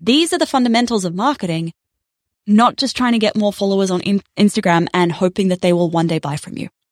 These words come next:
All right, next question. My audience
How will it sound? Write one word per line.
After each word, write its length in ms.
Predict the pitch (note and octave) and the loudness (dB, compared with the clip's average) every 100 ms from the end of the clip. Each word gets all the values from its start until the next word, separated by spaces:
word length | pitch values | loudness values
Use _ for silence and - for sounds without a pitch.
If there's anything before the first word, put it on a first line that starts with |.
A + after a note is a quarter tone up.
| _ _ _ _ _ _ _ _ - | _ _ _ _ _ _ _ _ -10
All 80 | F3+ | -8
right, 160 | D3+ - _ | -6 -10 _
next 500 | G3 G#3+ B3 - - - | 0 2 2 -4 -14 -4
question. 520 | F#3+ F#3 - F3+ F#3+ _ _ _ _ - | -2 0 -4 -6 -10 _ _ _ _ 0
My 180 | G#3 - | 0 2
audience 500 | C4 F4 F4+ F4 | 2 4 4 4